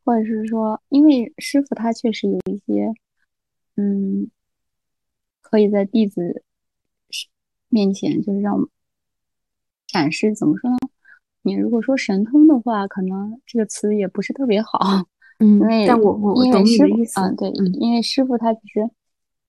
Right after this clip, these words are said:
Speaker 1: 比较排斥神通这方面，但是他确实他自己是有一些
Speaker 2: 嗯。
Speaker 1: 可以展示出来的东西，但是他不希望我们去追求这个。
Speaker 2: 嗯。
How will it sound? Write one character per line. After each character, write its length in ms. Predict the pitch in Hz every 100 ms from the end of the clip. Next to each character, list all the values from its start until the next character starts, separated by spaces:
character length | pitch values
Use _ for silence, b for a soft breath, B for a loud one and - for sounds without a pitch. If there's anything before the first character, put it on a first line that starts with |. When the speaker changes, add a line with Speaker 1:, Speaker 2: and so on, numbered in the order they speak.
| _ _ _ _ _ _ _ _ _ _ _ _ _ _ -
Speaker 1:
比 100 | 160
较 100 | 240
排 220 | - 165
斥 200 | 170 320
神 200 | - 165
通 120 | 170 175
这 100 | 170
方 180 | 180 -
面， 120 | - - _ _ -
但 160 | 254
是 60 | 240
他 120 | 247
确 180 | 202 220
实 80 | 190
他 140 | 240
自 180 | 233 233
己 160 | 165 175
是 160 | 208
有 140 | 175 -
一 120 | 202
些 260 | - -
Speaker 2:
嗯。 60 | - _ _ _
Speaker 1:
可 80 | 214
以 40 | 202
展 180 | 208
示 120 | 185 220
出 160 | -
来 40 | 165
的 60 | -
东 140 | - 196
西， 80 | -
但 120 | 214
是 40 |
他 120 | 226 233 - _ _
不 100 | -
希 100 | 254
望 80 | 254
我 60 | -
们 80 | 190
去 80 |
追 180 | 220 254
求 140 | 254 202
这 140 | -
个。 60 | - _ _ _ _ _ _ _ _ 208
Speaker 2:
嗯。 260 | 202 214